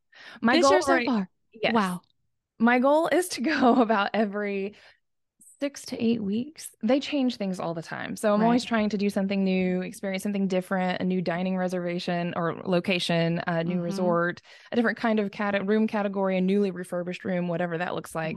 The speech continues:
Speaker 2: Ooh, fancy. Yeah.
Speaker 1: Just to try to get a firsthand feel and opinion for my guests so that
Speaker 2: Yeah.
Speaker 1: I can help you find the best fit for you.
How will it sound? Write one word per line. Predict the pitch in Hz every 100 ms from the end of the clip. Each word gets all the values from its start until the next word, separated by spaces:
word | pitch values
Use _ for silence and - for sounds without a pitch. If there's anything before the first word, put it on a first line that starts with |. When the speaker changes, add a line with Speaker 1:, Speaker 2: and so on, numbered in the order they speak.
| -
Speaker 2:
Ooh, | 175
fancy. | - 170 262 - -
Yeah. | - 202 226 185 - -
Speaker 1:
Just | 349 -
to |
try | 240 226 208
to | 202 175 175 - - - 208 185 _ _
get | 277
a | 269
firsthand | 233 240 226 - - 196 180 175
feel | - - 226 190 175 170
and | 190 214 202 190 - _ _ _ _
opinion | 196 - 240 185 - 180 _ _
for | 208
my | 190
guests | 202 262 - _ _ -
so | 240
that |
Speaker 2:
Yeah. | 320
Speaker 1:
I | 196
can | 202 202
help | 202
you | 202 214 208 -
find | 214 220
the |
best | 208 220 -
fit | 240
for | -
you. | 254 320